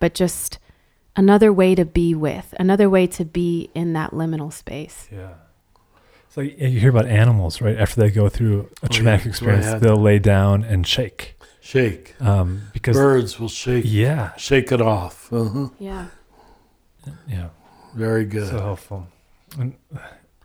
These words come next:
Speaker 2: here's a question that I think, uh, made both Bree and I weep, from Doug in Ames,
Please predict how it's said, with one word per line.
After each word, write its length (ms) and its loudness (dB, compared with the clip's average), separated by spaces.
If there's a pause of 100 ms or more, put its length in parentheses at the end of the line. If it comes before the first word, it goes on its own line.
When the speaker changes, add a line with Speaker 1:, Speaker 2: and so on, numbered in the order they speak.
Speaker 2:
here's 260 -4
a 60 0
question 680 -2
that 140 -6
I 80 -4
think, 600 -10 (600)
uh, 380 -10 (440)
made 240 -4
both 280 -4
Bree 140 -2
and 100 -4
I 280 -10 (140)
weep, 340 -8 (680)
from 280 -4
Doug 260 0
in 120 -4
Ames, 580 -8